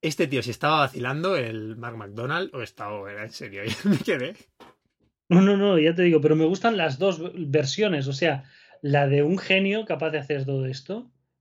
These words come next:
Speaker 2: me encanta. Pero que hayan cogido una especie de, de estafa de marketing, también me gusta, tío.
Speaker 1: <laughs> Es guay, guay, guay.
Speaker 2: También me gusta. Digo,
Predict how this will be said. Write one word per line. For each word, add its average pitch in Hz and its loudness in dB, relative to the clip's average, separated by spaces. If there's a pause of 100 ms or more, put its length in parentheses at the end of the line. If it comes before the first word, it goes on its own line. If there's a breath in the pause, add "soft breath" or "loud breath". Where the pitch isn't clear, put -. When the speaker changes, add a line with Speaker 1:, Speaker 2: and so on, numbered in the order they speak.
Speaker 2:
me 139 0
encanta. 139 0 (480)
Pero 151 4
que 143 0
hayan 170 -2
cogido 165 -2 (640 soft breath)
una 170 -4
especie 170 -2
de, 156 2
de 143 0
estafa 143 0
de 160 2
marketing, 143 -2 (180 soft breath)
también 139 4
me 202 0
gusta, 151 -4
tío. 117 -4 (180)
Speaker 1:
<laughs> - -20
Es 151 -12
guay, 101 -10
guay, 139 -20
guay. 185 -20
Speaker 2:
También 151 4
me 196 6
gusta. 180 4
Digo, 151 6